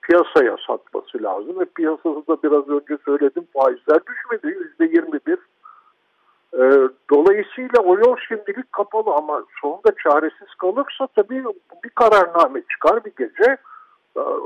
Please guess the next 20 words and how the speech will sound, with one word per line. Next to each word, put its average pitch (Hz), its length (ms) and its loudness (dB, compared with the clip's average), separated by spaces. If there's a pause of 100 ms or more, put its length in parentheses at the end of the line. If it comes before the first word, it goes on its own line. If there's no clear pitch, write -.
(160)
bu - 260 -18 (200)
şey 320 360 4 (360)
denir 208 280 2 (120)
ki 233 260 -8 (380)
bu 180 120 -4
yasak 127 440 -2
kalkmıştır, - 640 -4
hazine 156 480 -6
Merkez 143 500 -4
Bankası'ndan 123 720 -6
para 165 160 2
alacak. - 360 -2
İşte - 120 -10
o 403 220 2
zaman 220 300 0 (600)
hiper 208 260 4
enflasyona 170 720 2
gidebilir 190 680 2
tabii - 280 -2
ama 214 200 -2